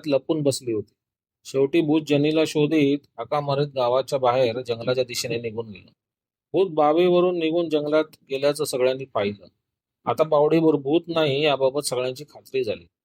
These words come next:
दुसऱ्या दिवशी सगळ्या बायकांना येऊ, घेऊन जनी बावडीवर आली. ती तिथलं गवत उपटू लागली, गचपण तोडू लागली. तशा दुसऱ्या बायकाही कामाला लागल्या आणि बघता बघता सगळं साफ मोकळं झालं.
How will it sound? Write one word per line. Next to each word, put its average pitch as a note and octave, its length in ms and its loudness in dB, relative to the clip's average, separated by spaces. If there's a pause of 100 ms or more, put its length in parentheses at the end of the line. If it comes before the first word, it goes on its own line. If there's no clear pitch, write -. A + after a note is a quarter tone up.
(260)
दुसऱ्या D#3+ 280 2
दिवशी E3+ 300 2
सगळ्या D#3 280 2
बायकांना C#3+ 520 0
येऊ, C#3 280 -2
घेऊन C#3 420 0
जनी B2 360 -4
बावडीवर A#2+ 500 0
आली. F#2 200 -6 (560)
ती D3+ 60 -12
तिथलं D#3 380 0
गवत D3+ 260 4
उपटू D#3+ 280 -4
लागली, D3 440 2
गचपण C3+ 380 0
तोडू C#3+ 300 2
लागली. B2 420 -2 (400)
तशा C#3 160 2
दुसऱ्या C#3+ 320 2
बायकाही C#3 380 2
कामाला A#2+ 360 -4
लागल्या A#2+ 340 -2
आणि A2+ 160 -6
बघता A2+ 300 -4
बघता C3 260 -2
सगळं B2+ 220 2
साफ B2 300 2 (120)
मोकळं A2+ 280 -6
झालं. F#2 300 -6